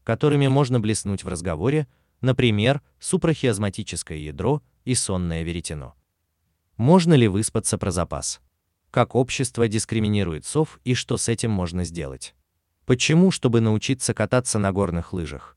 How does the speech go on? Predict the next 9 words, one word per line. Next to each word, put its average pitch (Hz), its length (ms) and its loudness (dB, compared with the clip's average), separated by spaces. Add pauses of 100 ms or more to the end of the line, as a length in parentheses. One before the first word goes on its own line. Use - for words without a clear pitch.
нужно 135 380 4
спать 87 280 -2
днём? 73 300 -6 (500)
Как 160 220 0
стать 151 300 2
более 127 360 4
креативным 98 680 -2
и 101 200 -6
эффективным, 92 720 -4